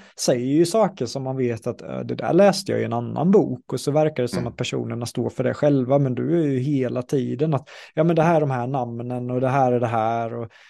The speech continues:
Speaker 1: du är ju väldigt mycket respekt mot andra.
Speaker 2: Jag tycker att, eh, om en person har kommit på en kunskap så ska man åtminstone så nära källan som möjligt credda den personen. För det ligger så,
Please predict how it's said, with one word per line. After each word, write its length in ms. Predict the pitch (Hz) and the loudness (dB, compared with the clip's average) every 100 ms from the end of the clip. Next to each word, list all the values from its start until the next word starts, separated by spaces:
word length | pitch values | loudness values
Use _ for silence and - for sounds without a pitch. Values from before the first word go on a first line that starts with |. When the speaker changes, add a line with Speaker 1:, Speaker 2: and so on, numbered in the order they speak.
| - | -6
Speaker 1:
du 80 | 127 | -2
är 40 | |
ju 220 | 127 123 | 0 0
väldigt 420 | 139 123 120 147 160 | 0 0 2 0 2
mycket 320 | 165 156 135 | 2 2 0
respekt 680 | - - 165 165 - - - | -2 0 -2 -2 -20 -12 -4
mot 300 | 139 117 135 | -2 0 -2
andra. 320 | 127 123 151 - _ _ _ _ _ - 110 95 90 | -2 -2 -4 -6 _ _ _ _ _ -14 -12 -10 -4
Speaker 2:
Jag 180 | 92 - | -4 -2
tycker 360 | 107 - 95 | -8 -4 -4
att, 360 | - 85 - - | -2 -6 -6 -6
eh, 100 | 82 | -4
om 260 | - 107 | -4 -4
en 120 | 113 113 | -4 -6
person 320 | 113 113 123 | -8 -6 -6
har 100 | 104 | -6
kommit 340 | - 85 85 | -6 -6 -6
på 240 | - 107 78 | -4 -2 -2
en 120 | 76 | -4
kunskap 540 | - 71 - 73 - | -8 -10 -6 -8 -8
så 100 | - | -8
ska 180 | - 76 | -8 -6
man 120 | 76 | -6
åtminstone 480 | 80 101 90 - 78 | -6 -6 -6 -6 -8
så 200 | - 98 | -6 -4
nära 480 | 90 104 95 80 95 | -2 -2 -2 -4 -6
källan 520 | - 127 90 73 73 | -4 -4 -4 -6 -8
som 240 | 73 78 87 | -8 -8 -4
möjligt 460 | 85 76 87 - | -4 -4 -8 -10
credda 340 | - 80 - - | -8 -8 -6 -10
den 200 | - - | -10 -12
personen. 480 | - 107 - 87 | -6 -4 -4 -6
För 140 | 87 85 | -6 -4
det 100 | 95 | -4
ligger 380 | 92 104 104 87 | -4 -8 -6 -8
så, 300 | - 143 | -4 -4